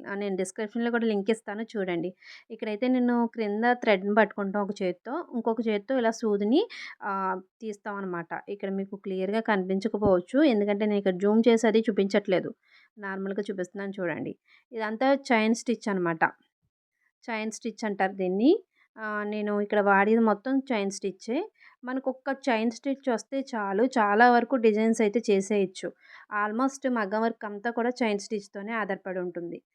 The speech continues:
ఆ, మిగతావి ఇప్పుడు చిన్న చిన్నవి ఉంటాయండి, ఇక్కడ long and short అనమాట. ఫ్లవర్ మధ్యలో యూజ్ చేసింది, ఆ, స్టిచ్ వచ్చేసి long and short, దాన్ని long and short స్టిచ్ అంటారు.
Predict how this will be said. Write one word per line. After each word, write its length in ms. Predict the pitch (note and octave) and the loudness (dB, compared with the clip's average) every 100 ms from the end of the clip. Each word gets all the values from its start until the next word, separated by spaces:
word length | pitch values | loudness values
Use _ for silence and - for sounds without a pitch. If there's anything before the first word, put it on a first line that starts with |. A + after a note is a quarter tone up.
| _ _ _ | _ _ _
ఆ, 60 | G3 G3+ G3+ | -14 -12 -8
మిగతావి 580 | G3+ G3 G#3+ B3+ B3 A#3+ A#3+ | -6 -6 -4 0 0 2 0
ఇప్పుడు 300 | A3+ - A3 G#3+ | -4 -8 -8 -8
చిన్న 240 | - A3 | -6 -8
చిన్నవి 360 | G#3 A3 A3 G#3+ | -4 -4 -2 -2
ఉంటాయండి, 580 | G3 G3 A3 G#3 F#3 F#3+ | -2 0 0 2 0 0
ఇక్కడ 220 | G3+ G3 G3 G3 | 0 2 2 4
long 280 | G3 F#3+ F#3+ | 4 4 4
and 180 | G3+ G#3 | 2 2
short 300 | G3+ F3+ F3 | 4 2 2
అనమాట. 320 | F3+ F3+ F3+ G#3+ - | -4 -4 -4 -6 -6
ఫ్లవర్ 380 | A3 G3+ G#3+ | 0 2 2
మధ్యలో 360 | A#3 G#3+ G#3 A3 | 2 0 2 2
యూజ్ 280 | G#3+ G3+ G3+ | 4 2 0
చేసింది, 560 | G#3+ G3 G3 F#3 G3 E4+ B4 - - - | -2 0 0 -2 2 2 2 -6 -16 -10
ఆ, 120 | G#3 G#3 G3+ G3+ | -6 -2 0 -2
స్టిచ్ 320 | G3+ A3 G3+ G3+ | -4 -8 -6 -6
వచ్చేసి 360 | G3+ G3 D#4 D4+ | -4 -2 2 6
long 300 | G#3 G3 G3 | 6 4 4
and 180 | G#3+ - | 2 4
short, 340 | F3 E3+ - - - - - - | 6 6 2 -10 -12 -20 -20 -20
దాన్ని 320 | G3+ G3+ G3+ G3 | -6 -6 -4 0
long 260 | F#3+ F#3+ | 0 0
and 180 | G3 G3+ | 0 0
short 240 | G3+ F#3 - | 2 0 0
స్టిచ్ 320 | - F3 F#3 | -14 -16 -14
అంటారు. 420 | F3+ F3+ F3 | -14 -14 -8